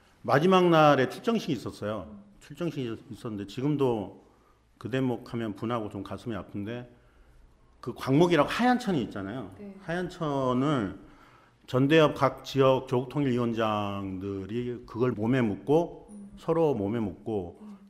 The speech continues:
Speaker 1: 맨 선두에 앞서서
Speaker 2: 네.
Speaker 1: 그 연대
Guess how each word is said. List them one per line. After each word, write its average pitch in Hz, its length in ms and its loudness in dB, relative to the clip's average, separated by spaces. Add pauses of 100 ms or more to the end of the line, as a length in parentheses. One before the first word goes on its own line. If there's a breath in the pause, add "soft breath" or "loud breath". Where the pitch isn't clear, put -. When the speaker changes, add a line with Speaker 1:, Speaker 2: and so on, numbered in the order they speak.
Speaker 1:
맨 117 440 -2
선두에 175 400 -2
앞서서 98 840 -2
Speaker 2:
네. 202 200 -16 (240)
Speaker 1:
그 104 180 -12
연대 113 560 2